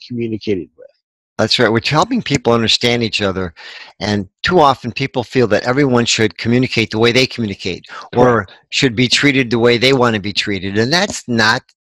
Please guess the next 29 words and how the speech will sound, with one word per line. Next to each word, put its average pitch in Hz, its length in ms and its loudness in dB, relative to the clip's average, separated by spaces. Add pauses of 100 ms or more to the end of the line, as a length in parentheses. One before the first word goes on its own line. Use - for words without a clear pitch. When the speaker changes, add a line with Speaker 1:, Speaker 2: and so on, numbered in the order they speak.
(140)
Speaker 2:
the 156 80 0
way 101 320 0
it 120 160 -6
usually 104 420 -2
works. 185 460 0 (260)
We've 95 160 -2
got 127 120 2
to 131 60 -2
be 120 200 0
able 113 180 0
to 107 60 -4
understand 120 460 0
people 127 280 -2
f-, - 160 -14
where 117 240 2
they're 127 240 4
at, 143 240 0 (400)
adapt 113 440 -2
to 120 60 -2
their 120 160 2
styles, 120 680 0 (400)
adapt 107 380 -2
to 117 80 -6
the 110 100 0
way, 113 260 2
their 117 380 2
needs 135 400 4
and 135 180 0
wants. 120 460 2